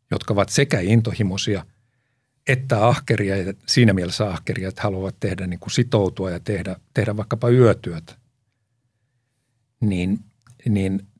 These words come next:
ja sitten tulee nämä muutokset, niin kuin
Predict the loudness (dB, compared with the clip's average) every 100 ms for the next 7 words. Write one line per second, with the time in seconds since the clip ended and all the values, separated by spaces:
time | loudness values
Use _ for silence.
0 | _ _ _ 0 2 0 -4 -4 0 2
1 | 2 4 4 4 0 -6 -8 -10 -18 _
2 | _ _ -12 -8 -8 -8